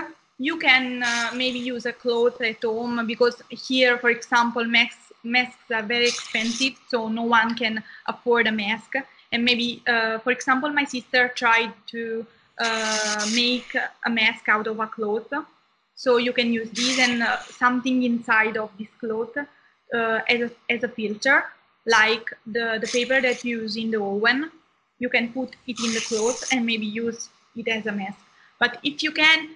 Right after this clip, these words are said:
you can use the surgical mask. The surgical mask can be used for a period of two hours. So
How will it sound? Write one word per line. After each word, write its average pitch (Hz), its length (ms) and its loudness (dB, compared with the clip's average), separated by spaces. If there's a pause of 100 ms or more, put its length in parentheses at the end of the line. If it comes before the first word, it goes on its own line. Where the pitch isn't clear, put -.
(120)
you 254 140 -4
can 247 260 -2
use 262 240 -2
the 233 220 -4
surgical 254 540 0
mask. 285 340 0 (160)
The 233 140 -10
surgical 349 480 2
mask 240 320 2 (1000)
can 285 220 -2
be 285 60 0
used 254 420 0 (100)
for 240 160 2
a 240 60 2
period 285 480 2
of 240 200 -2
two 262 300 0
hours. 214 440 0 (220)
So 247 340 2